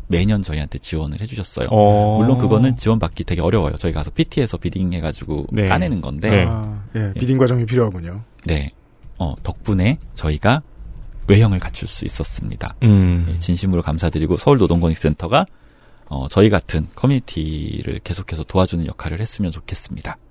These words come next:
Speaker 3: 네.
Speaker 2: 박정원 판사는 판결문에 색소를 묻힌 바늘로 피부를 아프지 않을 정도로 찌르는 단순한 기술의 반복으로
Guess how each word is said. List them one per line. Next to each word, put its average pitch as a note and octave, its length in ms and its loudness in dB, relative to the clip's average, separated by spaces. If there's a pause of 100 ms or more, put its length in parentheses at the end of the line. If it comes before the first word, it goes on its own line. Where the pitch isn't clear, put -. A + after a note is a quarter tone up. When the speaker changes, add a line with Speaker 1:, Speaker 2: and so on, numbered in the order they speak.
(160)
Speaker 3:
네. C#3+ 180 4 (1200)
Speaker 2:
박정원 F#3 300 4
판사는 D#3 600 0
판결문에 C#3 500 0 (720)
색소를 A#3+ 400 2
묻힌 E3+ 300 2
바늘로 B2 360 4
피부를 F#3+ 380 2
아프지 D#3 380 2
않을 C3 180 4
정도로 B2+ 360 2
찌르는 C3 340 0
단순한 A#2+ 460 2
기술의 G#2+ 300 2
반복으로 G#2+ 640 2